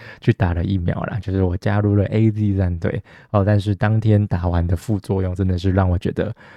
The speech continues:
好像被战车碾过了好几回，非常的激烈，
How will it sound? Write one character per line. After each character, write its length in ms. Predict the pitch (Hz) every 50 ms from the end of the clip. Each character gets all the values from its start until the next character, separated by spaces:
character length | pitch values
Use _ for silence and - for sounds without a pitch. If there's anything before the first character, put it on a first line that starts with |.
| - _ _ -
好 80 | 92
像 180 | 87 - 107 104
被 140 | 92 104 98
战 260 | - - 104 98 95
车 220 | - - 95 95
碾 220 | 98 95 90 85 85
过 180 | - 101 92
了 60 | 87 80
好 160 | 82 87 87
几 180 | - - -
回， 320 | - - - - - - - _ _ _ _
非 120 | - 110 104
常 200 | - 98 90 92
的 180 | 90 87 87 82 - - - - - - _ _ _ _ _ _
激 220 | - - 135 147
烈， 260 | 147 160 147 - -